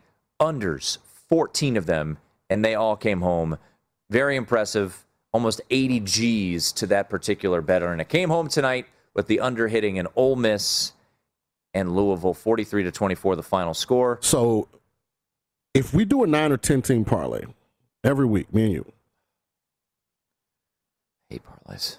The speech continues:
Speaker 2: I know, but
Speaker 1: Because
Speaker 2: like, after our Monday show, like, I wanna grow our relationship. So
Speaker 1: Well,
Speaker 2: after
Speaker 1: stop calling me during Notre Dame games.
Speaker 2: Well, only when I want them to lose, if they're winning or something.
Speaker 1: You want them to lose every week.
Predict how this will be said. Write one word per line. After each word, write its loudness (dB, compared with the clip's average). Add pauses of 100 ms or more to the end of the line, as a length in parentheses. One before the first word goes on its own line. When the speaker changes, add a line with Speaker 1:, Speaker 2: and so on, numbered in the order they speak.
Speaker 2:
I 0
know, 2 (500)
but 2 (280)
Speaker 1:
Because -2
Speaker 2:
like, 0
after 0
our 2
Monday 2
show, 0
like, 0
I 4
wanna 4
grow 2
our 2
relationship. -2 (1800)
So 4
Speaker 1:
Well, 0
Speaker 2:
after 0
Speaker 1:
stop -2
calling 0
me 0
during 2
Notre 2
Dame 0
games. -14 (960)
Speaker 2:
Well, 4
only 4
when 4
I 2
want 2
them 4
to 4
lose, 0
if 2
they're 2
winning 2
or -2
something. 0
Speaker 1:
You 4
want 2
them 2
to 4
lose 2
every 2
week. -6